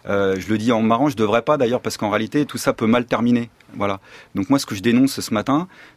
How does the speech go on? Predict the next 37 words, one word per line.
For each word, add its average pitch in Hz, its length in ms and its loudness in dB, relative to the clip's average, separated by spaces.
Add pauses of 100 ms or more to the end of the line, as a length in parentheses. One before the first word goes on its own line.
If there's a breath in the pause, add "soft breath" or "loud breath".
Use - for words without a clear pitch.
puisque 95 480 -4
c'est, 92 300 -6
c'est, 90 220 -12 (200 soft breath)
c'est - 100 -8
les 98 120 -2
injonctions 107 460 -2
qu'on 101 140 -4
entend 98 220 -4
du 101 80 -6
côté 101 220 -6
de 98 40 -2
la 98 60 0
classe 92 180 -10
politique, 104 380 -6
c'est - 160 -12
faut, - 160 -10
faut - 160 -10
condamner, 107 380 0
faut - 100 -6
dénoncer, 104 460 -4 (280 loud breath)
c'est - 140 -4
la 113 80 2
stratégie 135 460 -2
gouvernementale, 117 640 0
celle 107 160 -6
du 107 80 -4
ministère 110 320 0
de 110 80 -4
l'Intérieur 107 380 -4
et - 20 -4
de 107 40 -4
la 98 60 -2
préfecture 117 400 -10
de 110 80 -4
Paris 107 300 -4 (100)
en 104 120 -8
particulier, 107 560 -6